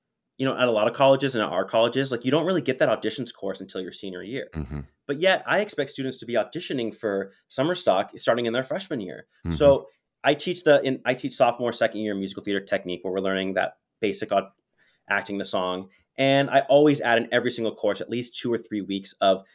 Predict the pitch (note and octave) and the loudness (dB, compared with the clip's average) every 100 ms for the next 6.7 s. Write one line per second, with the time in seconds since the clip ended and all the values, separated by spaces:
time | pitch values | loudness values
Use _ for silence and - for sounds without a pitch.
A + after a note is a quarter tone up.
0 | _ - F3+ F3+ F3 C3+ A#2+ A#2 - A#2 | _ -2 0 2 2 2 2 -2 -2 -6
1 | - G#2+ G#2 G#2 G#2+ A2 - G#2+ G2+ G2 | 2 2 4 0 -2 -8 -4 -2 -2 -4
2 | - A2+ A#2 C3+ D3 D3+ C#3+ D3+ D#3 C3 | -6 -4 2 4 4 2 2 0 0 0
3 | B2 A#2+ - - B2 A#2+ D3+ B2 C3 C3 | 0 -2 -8 -2 2 4 4 4 0 0
4 | B2 - - A2 - - _ _ - A2+ | -4 -4 0 2 2 -4 _ _ -4 0
5 | C3 C3 A#2+ A2+ G2+ G#2+ A#2 G2+ A2 A#2 | 2 0 0 0 -2 -4 -4 -4 -4 -2
6 | A#2 - A2+ G2 - A2 | -2 -2 -4 -4 0 0